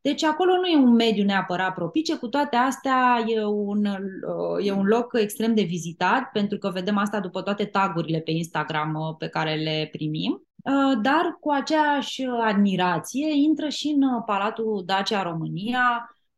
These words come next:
uh, viitorul sediu al, uh, Pinacotecii București, uh, sau cu aceeași, uh, entuziasm a intrat și în, uh, galeriile Crețulescu, că tot le-am, uh, pomenit, sau în Palatul Oscar Mauș, sau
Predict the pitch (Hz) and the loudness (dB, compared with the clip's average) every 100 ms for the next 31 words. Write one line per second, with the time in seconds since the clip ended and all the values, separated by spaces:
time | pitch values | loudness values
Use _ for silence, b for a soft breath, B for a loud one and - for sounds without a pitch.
0 | _ - 196 190 180 175 170 165 190 214 | _ -6 -4 -2 0 0 -2 -2 -2 -2
1 | 208 208 185 190 175 170 170 165 170 165 | -2 -4 -4 -2 -2 -2 -6 -6 -8 -6
2 | 165 160 175 - 170 165 156 156 175 269 | -8 -8 -8 -8 -8 -8 -8 -8 -4 -2
3 | 320 - - 254 247 240 233 226 220 254 | -2 -6 -8 -6 -4 -2 -2 -4 -4 0
4 | 294 311 311 254 226 277 262 247 - 240 | 2 2 2 -2 -2 -2 -4 -4 -6 -4
5 | 233 226 214 214 208 196 226 214 214 190 | -2 0 0 0 -2 -2 0 2 2 0
6 | 196 214 269 240 226 214 208 220 233 233 | 0 2 2 0 0 0 0 0 -2 -2
7 | - 226 233 208 202 190 180 170 165 170 | -4 -4 -2 -2 -2 -4 -6 -4 -4 -6
8 | 175 196 180 170 196 190 180 175 165 170 | -4 0 0 0 -2 -4 -4 -6 -6 -6
9 | 190 - 170 160 180 175 170 170 165 160 | -6 -10 -10 -6 -6 -4 -2 -2 -4 -6
10 | 170 160 165 233 240 170 165 202 190 185 | -4 -2 2 2 0 -4 -8 -4 -4 -4
11 | 185 180 185 202 208 190 185 175 156 170 | -6 -2 0 0 0 -4 -4 -4 -2 0
12 | 208 247 247 - 202 196 196 196 | 0 0 -2 -6 -2 0 0 -4